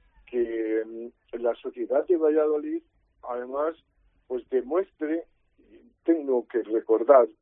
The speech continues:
lo orgulloso que estamos siempre, que vemos ahí cuarenta y tantas mil personas saliendo a la calle y que, lo digo muchas veces, pero es que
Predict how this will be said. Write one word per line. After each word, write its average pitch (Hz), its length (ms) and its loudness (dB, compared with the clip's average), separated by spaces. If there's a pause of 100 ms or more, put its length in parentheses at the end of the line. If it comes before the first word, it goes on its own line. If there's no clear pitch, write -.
lo 113 300 -2
orgulloso 110 600 0
que 131 100 -8
estamos 120 440 -4
siempre, 127 480 -6 (360)
que 127 120 -6
vemos 127 420 -10
ahí 113 220 -6
cuarenta 117 600 -6
y 110 60 -8
tantas 104 480 -10
mil 123 240 -16
personas 127 580 -4 (480)
saliendo 131 520 0
a 127 80 8
la 113 140 0
calle 131 420 -4 (340)
y 123 120 -16
que, 110 320 -10 (280)
lo 135 160 -4
digo 147 180 -8
muchas 131 300 -4
veces, 151 380 -6
pero - 320 -12 (340)
es - 140 -12
que 151 240 0